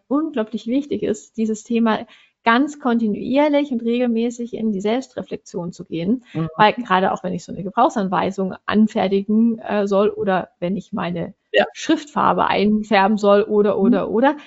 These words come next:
Speaker 1: dann muss ich einfach zwangsläufig relativ klar mir darüber sein, wer ich bin und wie ich funktioniere.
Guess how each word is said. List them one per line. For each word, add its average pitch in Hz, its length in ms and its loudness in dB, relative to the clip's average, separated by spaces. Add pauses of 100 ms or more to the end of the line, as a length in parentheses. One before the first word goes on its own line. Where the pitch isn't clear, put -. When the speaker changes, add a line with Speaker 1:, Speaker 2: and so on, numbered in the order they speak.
(220)
Speaker 1:
dann 208 160 0
muss 240 240 2
ich 294 180 0
einfach 226 300 2
zwangsläufig 233 840 -2
relativ 214 500 -4
klar 202 480 2
mir 247 180 4
darüber 202 460 0
sein, 220 460 0
wer 185 240 0
ich 254 280 -6
bin 285 440 -2
und 214 440 -2
wie 220 340 -2
ich 285 120 -6
funktioniere. 277 880 0